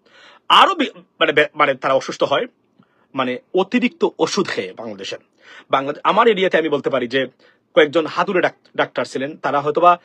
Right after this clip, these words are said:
যে ধরনের ওষুধ লিখে দিতেন, এখন আমার মনে হচ্ছে, যেহেতু আমি এই লাইনে আছি এখন, এইটি পার্সেন্ট মানুষের কিডনি এবং লিভার ফেইলিয়ারের জন্য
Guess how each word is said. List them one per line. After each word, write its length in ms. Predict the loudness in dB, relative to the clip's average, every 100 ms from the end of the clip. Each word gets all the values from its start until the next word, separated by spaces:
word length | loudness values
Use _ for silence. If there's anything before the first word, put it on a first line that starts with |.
| _ _ 0
যে 140 | 2
ধরনের 180 | 2 0
ওষুধ 200 | -4 -4
লিখে 220 | -4 -2
দিতেন, 300 | -2 -4 -6
এখন 180 | -4 -2
আমার 120 | -2
মনে 160 | -2 -2
হচ্ছে, 160 | -4 -4
যেহেতু 160 | -2
আমি 180 | -2 -4
এই 220 | -6 -6
লাইনে 260 | -4 -4 -6
আছি 200 | -10 -10
এখন, 220 | -12 -14 -16 _ _ _ _ _ _ _ _ _ -20 -20 -20 2
এইটি 220 | 4 4
পার্সেন্ট 300 | 4 4 2
মানুষের 280 | 0 0 -4
কিডনি 400 | -4 -8 -8 -4
এবং 260 | 0 0 -2 -10 _ _ _ _ _
লিভার 300 | -2 4 4
ফেইলিয়ারের 420 | 4 4 4 4
জন্য 240 | 2 -4